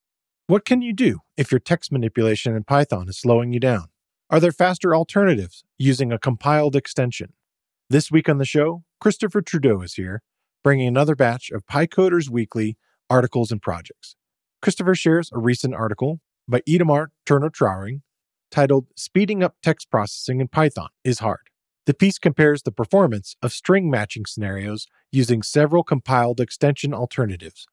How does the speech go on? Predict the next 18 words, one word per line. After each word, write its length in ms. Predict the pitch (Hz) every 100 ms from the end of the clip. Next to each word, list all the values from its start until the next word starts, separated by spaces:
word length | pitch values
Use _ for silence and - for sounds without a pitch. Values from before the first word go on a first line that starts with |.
| _
to 100 | -
pure 240 | - - 127
Python. 380 | - 101 - - _ _ _ _
We 100 | 165
also 220 | 202 196
discuss 420 | 160 - 151 143 -
a 80 |
recent 380 | 117 113 - 120 120
Real 160 | 120
Python 400 | - 120 - 113
tutorial 600 | 104 113 170 165 101 135 _ _
by 80 | 127
Steven 360 | - 196 180
Gruppetta. 480 | 156 139 - 120 92 _ _ _
When 220 | 151 208
should 240 | 226 220 170
you 100 | 156
use 480 | 117 110 107 -